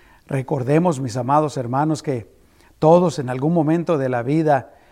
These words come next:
nos sentimos tristes, nos sentimos, eh, angustiados, confundidos, nos podemos sentir deprimidos. Eh, bueno, eh, l-, las personas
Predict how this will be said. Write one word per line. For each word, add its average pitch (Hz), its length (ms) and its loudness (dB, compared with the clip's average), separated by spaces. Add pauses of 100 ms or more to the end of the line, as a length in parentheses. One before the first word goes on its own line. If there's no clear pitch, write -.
(180)
nos 135 220 -6
sentimos 147 600 -2 (120)
tristes, 175 720 -2 (420)
nos 123 160 -4
sentimos, 156 720 0
eh, 139 100 2
angustiados, 156 1160 0
confundidos, 160 1040 -2 (540)
nos 143 200 -2
podemos 156 380 0
sentir 151 720 0 (300)
deprimidos. 151 1200 0 (360)
Eh, 139 800 -6
bueno, 185 380 0 (440)
eh, 220 380 -14
l-, 208 240 -6 (120)
las 156 220 -4
personas 196 680 -2